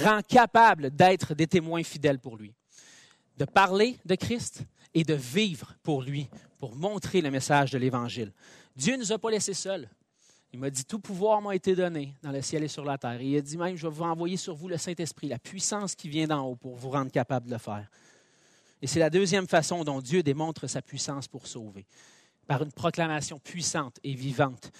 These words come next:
de sa parole. Maintenant, à ce point-ci, on n'a pas tout à fait répondu à la question, à toute la question. Parce que, comme vous et moi, vous avez déjà f-,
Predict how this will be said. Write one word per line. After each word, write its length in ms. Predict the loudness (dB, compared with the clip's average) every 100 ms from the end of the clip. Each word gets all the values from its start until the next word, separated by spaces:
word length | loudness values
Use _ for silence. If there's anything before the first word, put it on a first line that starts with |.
| -20 -20 _
de 100 | -6
sa 160 | -4 -4
parole. 420 | -4 -6 -10 -14 _ _ _ _ _ _ _ _ _ _ _
Maintenant, 320 | 0 4 4
à 60 | 4
ce 80 | 2
point-ci, 520 | -2 0 0 -2 -6 -14 -20 -18 -6
on 100 | 0
n'a 80 | 0
pas 120 | 0
tout 160 | 2
à 80 | 2
fait 160 | 2 0
répondu 600 | 0 0 -4 -4 -2 -2
à 80 | 0
la 120 | -2
question, 580 | -2 -2 -2 -6 -2 -2 -2
à 100 | -4
toute 200 | -4 -4
la 80 |
question. 420 | -6 -6 -8 -12 -14 _ _ _ _ _ -20 -20 _ _ _ _
Parce 200 | 0 2
que, 160 | 2
comme 200 | 4 2
vous 240 | 2 0 2
et 60 |
moi, 180 | 2 -2
vous 120 | -2
avez 120 | 0 0
déjà 540 | 0 0 0 0 0 -2 _ _ _ _ _ _ _ _ _ _ _ _ _ _ _
f-, 220 | -20 -20